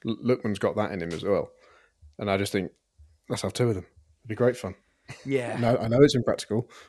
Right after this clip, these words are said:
Speaker 1: but I wanna see both of them do it.
Speaker 2: I mean, it's not impractical in a Gasparini team, is it? We saw Gomez and
Speaker 1: Hmm.
Speaker 2: Ilicic, along with their other friends in attack for years, years, uh, years to come. No, a few years.
Speaker 1: <laughs>
Speaker 2: Um, but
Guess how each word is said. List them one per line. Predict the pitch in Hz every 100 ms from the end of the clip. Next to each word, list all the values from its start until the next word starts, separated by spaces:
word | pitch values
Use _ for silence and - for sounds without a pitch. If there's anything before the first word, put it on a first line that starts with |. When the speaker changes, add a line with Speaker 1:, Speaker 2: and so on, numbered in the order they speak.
| _
Speaker 1:
but | 104
I | 117
wanna | 120 117
see | 117
both | 117 117
of |
them | 104 92
do | 85
it. | - _ _
Speaker 2:
I | 170
mean, | 185 180 -
it's | 175 170
not | 165 214 -
impractical | 208 170 151 - 139 131 127
in | 127
a | 123
Gasparini | 117 120 - 127 175 123
team, | 104 98
is | 127 104
it? | 92
We | 107
saw | - 127 120 110 101 95 _ - 110
Gomez | 120 117 107
and | 139
Speaker 1:
Hmm. | 117
Speaker 2:
Ilicic, | 120 113 107 101 - -
along | 113 110 113 113
with | 107 104 - - -
their | 110 107
other | 117 110
friends | - 98 95 92
in | 95
attack | 90 95 95 -
for | 101
years, | 95 98 95 - _ _ _ _ _ _ _ _
years, | 110 104 104 98 - - _ _ _ -
uh, | 101 104 113 110 110
years | 107 123 -
to | -
come. | - 131 160 147
No, | 90 113 147 -
a | 117
few | - 143 120
years. | 131 113 - -
Speaker 1:
<laughs> | - - - -
Speaker 2:
Um, | 117 123 127 123 113 127 -
but | 170 147 -